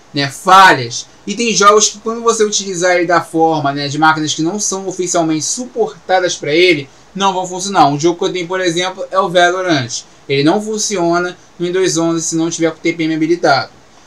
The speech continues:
Mas de resto, você consegue usar ele normalmente, consegue jogar outros jogos, online, então não tem problema.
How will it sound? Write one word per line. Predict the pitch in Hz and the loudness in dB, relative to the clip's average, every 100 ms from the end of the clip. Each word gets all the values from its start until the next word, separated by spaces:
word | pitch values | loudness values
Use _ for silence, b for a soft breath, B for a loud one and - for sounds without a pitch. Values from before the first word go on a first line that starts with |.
| b - | b -2
Mas | 151 | -2
de | 165 | -2
resto, | 160 170 190 185 | 2 4 6 4
você | 175 | -2
consegue | 175 165 156 | -2 -4 -2
usar | 196 190 180 170 | -2 -2 0 0
ele | 160 | 0
normalmente, | 170 202 233 180 185 180 160 - | -2 -2 -2 -2 -2 0 0 -2
consegue | 147 135 139 131 131 b b | -6 -6 -6 -6 -8 b b
jogar | 143 139 139 | -2 2 2
outros | 135 196 196 | 2 0 0
jogos, | 156 160 175 160 143 135 | 2 6 6 6 4 0
online, | 165 180 139 135 165 170 151 | 0 0 0 2 2 2 0
então | 139 170 | 0 0
não | 170 | 0
tem | 170 170 | -2 0
problema. | 208 214 175 127 | 2 2 2 0